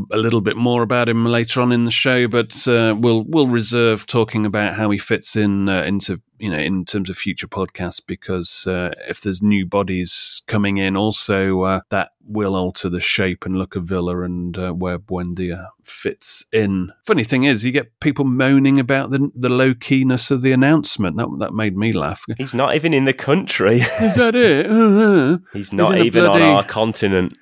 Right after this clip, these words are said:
Speaker 1: as the Villa first initial, uh, confirmation stated, he's in a biosecure bubble, which basically meant what they were trying to say was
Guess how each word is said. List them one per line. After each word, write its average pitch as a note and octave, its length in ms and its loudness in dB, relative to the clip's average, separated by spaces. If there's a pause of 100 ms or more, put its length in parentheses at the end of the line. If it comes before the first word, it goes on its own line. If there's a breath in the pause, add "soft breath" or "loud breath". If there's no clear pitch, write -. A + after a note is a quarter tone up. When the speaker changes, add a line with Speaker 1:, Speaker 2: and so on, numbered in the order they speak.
Speaker 1:
as C3+ 200 -4
the C3 80 0
Villa B2+ 480 2
first - 520 0
initial, A#2 760 2
uh, G2+ 360 2 (280 loud breath)
confirmation A2 1120 0
stated, A2 480 -2
he's A#2+ 180 2
in B2 100 4
a G#2 80 0
biosecure A2+ 1160 -2
bubble, G2+ 560 -4
which G2+ 260 -8 (100)
basically A2+ 440 -4
meant F#2+ 600 -2
what G#2+ 160 -4
they G2+ 60 -4
were G2 100 -2
trying A2+ 220 -2
to F#2+ 60 -2
say F#2 260 -4
was F#2+ 240 -4